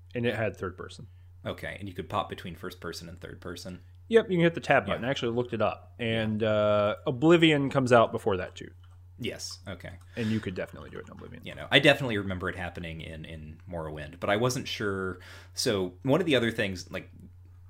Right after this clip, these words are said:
Speaker 2: one of the other, like, qualifiers that I would put to that is, um, I'm not sure, could you look through your c-, avatar in the first person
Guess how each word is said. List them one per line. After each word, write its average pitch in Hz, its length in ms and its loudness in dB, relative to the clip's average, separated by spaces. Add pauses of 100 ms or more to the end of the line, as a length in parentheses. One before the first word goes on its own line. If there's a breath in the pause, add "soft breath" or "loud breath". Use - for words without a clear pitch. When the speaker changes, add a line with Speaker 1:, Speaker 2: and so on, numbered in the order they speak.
Speaker 2:
one 131 160 0
of 127 60 0
the 117 60 6
other, 101 360 2
like, 95 220 -2
qualifiers 87 560 -2
that 85 80 -6
I 82 80 -4
would 80 140 -8
put - 180 -12
to 85 80 -14
that 80 220 -6
is, 90 320 -8
um, 82 340 -8 (680)
I'm 156 140 4
not 302 180 0
sure, 196 200 -2
could - 280 -4
you 202 120 -8 (100)
look 101 220 -2
through 131 220 -2
your 113 300 -2
c-, - 160 -16
avatar 107 580 0
in 101 180 -2
the 95 60 -6
first - 380 -8
person 139 500 -6